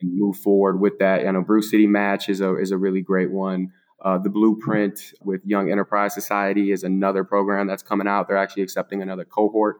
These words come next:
uh, with a twenty thousand dollar, uh, prize for grant money. So just reach out for those res-, resources, uh, be, get creative. It's not a one-track linear process. There's a million ways to be an entrepreneur.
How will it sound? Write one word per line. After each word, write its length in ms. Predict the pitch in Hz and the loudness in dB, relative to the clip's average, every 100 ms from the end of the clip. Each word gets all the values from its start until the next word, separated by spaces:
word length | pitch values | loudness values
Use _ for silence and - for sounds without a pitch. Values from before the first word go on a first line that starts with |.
| _ _ _ _ _ 87 | _ _ _ _ _ -6
uh, 140 | 87 | -4
with 180 | 95 - | -4 -8
a 40 | - | -4
twenty 180 | 107 104 | 0 0
thousand 380 | 104 101 101 98 | 2 0 0 0
dollar, 520 | 98 101 98 98 - | 0 0 0 -2 -4
uh, 280 | 98 95 87 | -4 -2 -4
prize 460 | - 104 98 101 95 | -4 -2 0 0 -2
for 160 | 92 | -6
grant 300 | 90 98 98 | -4 -4 -2
money. 400 | 98 101 101 101 _ _ _ _ _ _ | -4 -4 -4 -6 _ _ _ _ _ _
So 180 | - 117 | -2 0
just 140 | 120 | 2
reach 200 | 127 131 | 2 2
out 340 | 131 127 123 - | 2 2 0 -2
for 80 | |
those 220 | 113 117 113 | 2 2 2
res-, 280 | 123 123 - | 0 0 0
resources, 800 | 120 117 120 117 123 117 117 117 | 0 2 2 2 0 0 -2 -4
uh, 100 | 98 | -4
be, 140 | 95 107 | -2 -2
get 240 | 117 113 | 0 -2
creative. 560 | - 107 107 120 127 - | 2 4 4 2 0 -2
It's 200 | 107 - | -8 0
not 420 | 110 107 110 113 107 | 2 4 2 0 2
a 80 | |
one-track 1600 | 101 98 101 104 107 110 110 - _ _ _ - 110 101 104 - | 0 2 2 2 2 0 -2 -8 _ _ _ -4 0 0 0 -4
linear 360 | 101 104 104 98 | -2 0 2 0
process. 540 | 101 98 98 110 107 | 0 0 0 0 0
There's 220 | - 101 92 | 2 0 2
a 60 | |
million 560 | 95 101 110 110 110 104 | 4 4 6 6 6 6
ways 300 | 101 104 95 | 6 4 0
to 100 | 95 | -4
be 180 | 98 98 | -2 -2
an 100 | 95 | -2
entrepreneur. 720 | 92 95 - 92 92 95 | -6 -8 -8 -6 -6 -10